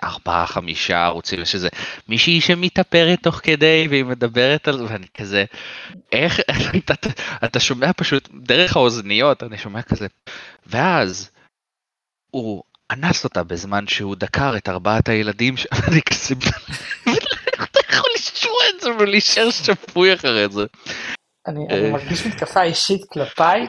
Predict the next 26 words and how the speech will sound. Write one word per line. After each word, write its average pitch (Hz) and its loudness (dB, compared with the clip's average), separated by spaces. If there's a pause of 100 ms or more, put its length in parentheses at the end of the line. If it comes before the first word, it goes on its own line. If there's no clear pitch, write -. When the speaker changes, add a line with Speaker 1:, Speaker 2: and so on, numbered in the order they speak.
Speaker 2:
כי 151 -10
ככה 214 2
הייתי 180 0
בזמן 156 -2
הקורונה. 127 -2 (480)
תקשיב, 208 -2 (180)
זה 139 -6
החזיק 143 -4
אותי. - -8 (360)
זה 135 -8 (140)
פשוט 208 -6 (140)
החזיק, 151 -6
אני 147 -8
לא 185 4
יודע 254 4
למה, 165 0
אני 165 -6
לא 170 0
יודע 190 0
איך, 147 -4 (420)
אבל 147 2 (160)
זה 147 -6
החזיק 139 -12
אותי 208 -12
בזמן 143 -8
הקורונה. 135 -10